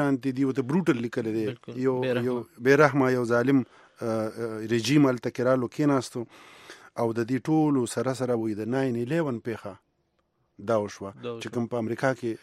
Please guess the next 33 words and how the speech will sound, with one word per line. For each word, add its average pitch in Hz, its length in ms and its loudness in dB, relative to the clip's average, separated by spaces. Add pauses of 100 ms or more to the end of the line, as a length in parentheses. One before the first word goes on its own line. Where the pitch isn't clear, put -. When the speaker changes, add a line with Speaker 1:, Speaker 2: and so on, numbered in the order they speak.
(120)
Speaker 1:
ترهګر 110 400 -6
بریدونه 131 240 2
وشول، 135 280 -2
ځکه 120 200 -10
چې 110 140 -10
اسامه 113 400 -6
بن 110 180 -6
لادن 110 340 -8
په 110 120 -10
امریکا، 104 340 -14
په 107 160 -8
افغانستان 104 500 -6
کې 139 140 -6
مېشته 123 260 -6
و. 113 100 -6 (480)
او 135 60 6 (380)
دا 175 60 10 (100)
ټول 190 260 2 (160)
ذکر 156 220 -2
یې 131 120 0
بیا 147 140 4 (220)
کړی 165 240 6
دی. 120 40 2
او 127 220 0
اوس 156 160 2 (640)
وایي 165 240 6
چې 143 640 0
عراق 165 400 4
هم 123 460 0
یو 117 120 -2
مثال 107 400 -6
دی 104 60 -8
وروستی. 104 400 -8